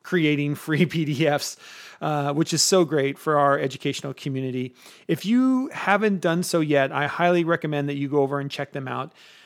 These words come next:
All you have to do is go to shifting schools dot com. So just go Shifting Schools, all one word, shifting schools dot com, and click on resources, and you will see a link there to free P D Fs.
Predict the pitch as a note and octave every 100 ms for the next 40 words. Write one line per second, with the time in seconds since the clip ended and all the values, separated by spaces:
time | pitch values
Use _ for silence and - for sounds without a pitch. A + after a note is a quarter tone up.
0 | - D3 E3+ F#3 G3+ F#3 F#3 F#3 E3 D3+
1 | C#3+ D#3 C#3+ - - F3+ - A3 A3+ -
2 | F3+ E3+ D#3+ D3+ F3+ - C3+ B2+ D3+ -
3 | C#3 C#3+ C#3+ D3+ C#3 - D#3 F#3+ F#3+ F#3+
4 | - D3 D3+ D#3 C3+ D#3 E3 C3+ C3+ C#3+
5 | D3 - F#3 E3+ D#3+ D#3 C3 C#3 D#3 -
6 | C#3 A#2+ C3+ - - - - E3 - F#3+
7 | F3+ D3+ C#3 E3+ G#3+ - B3+ C4+ - C#4+
8 | D4 - - E3+ D#3+ D#3 D#3 F#3 E3+ E3
9 | A3 - D#3 D3+ - D3 - - F#3+ G3+
10 | G#3+ - - G3 F3+ F3 D#3 - -